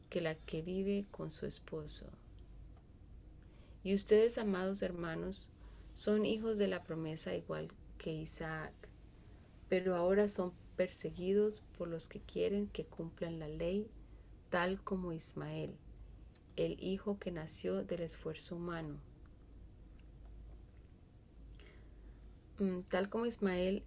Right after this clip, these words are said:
el hijo que nació del esfuerzo humano, persiguió a Isaac, el hijo que nació por el poder del Espíritu. Pero, ¿qué dicen las Escrituras al respecto? Echa fuera a la esclava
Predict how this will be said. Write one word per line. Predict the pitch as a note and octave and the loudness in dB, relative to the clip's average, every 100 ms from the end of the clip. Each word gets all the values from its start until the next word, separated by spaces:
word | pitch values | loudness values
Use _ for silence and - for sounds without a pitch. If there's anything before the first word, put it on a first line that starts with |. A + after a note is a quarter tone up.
| - | 2
el | F#3+ F#3 - - | 2 2 -2 -6
hijo | F3+ - F3+ | -2 0 0
que | - | 0
nació | F#3 E3+ - E3+ | 0 0 0 0
del | F3 | 2
esfuerzo | F3+ - D#3 F3+ | -2 -4 -4 -2
humano, | F3+ E3+ E3+ F#3 - | -2 -2 -2 -6 -4
persiguió | D#3+ D#3 D#3+ E3 | -4 -2 -6 -2
a | D3+ | -2
Isaac, | D#3 - E3+ D#3+ - - - - - - | -2 -2 -2 -4 -6 -14 -18 -18 -18 0
el | F#3 | 2
hijo | F3+ G3 G3+ | 6 4 6
que | G3+ | 4
nació | F3+ E3+ - E3 | 2 0 0 0
por | - F#3 | 2 0
el | F3 | 0
poder | E3 E3 D#3+ D#3 D#3 | -2 -2 -2 -2 -2
del | D#3+ | -2
Espíritu. | D#3 - - D3+ - - - - - - - - - - - - - | -2 -6 -4 -4 -4 -10 -18 -18 -20 -20 -20 -20 -20 -18 -18 -16 10
Pero, | G#3 G3+ G3+ | 12 12 8
¿qué | - A3+ | 6 6
dicen | A#3 A#3+ B3+ | 6 2 -2
las | B3 | 0
Escrituras | B3 A3 - F#3+ F#3+ F#3 F#3+ - | 2 0 -2 -4 0 2 0 -2
al | - F3 | -4 -2
respecto? | E3 D#3+ - F3+ G3+ - B3+ F#4 - - - - - | -2 -4 0 0 0 -4 -10 -10 -12 -18 -20 -14 4
Echa | G3 G3+ A3+ | 6 6 0
fuera | G#3+ G#3 G#3 G#3+ | 4 6 8 4
a | F#3 | 0
la | E3+ | -2
esclava | E3 - E3+ E3 F3 F#3+ | -4 -4 -2 0 0 -2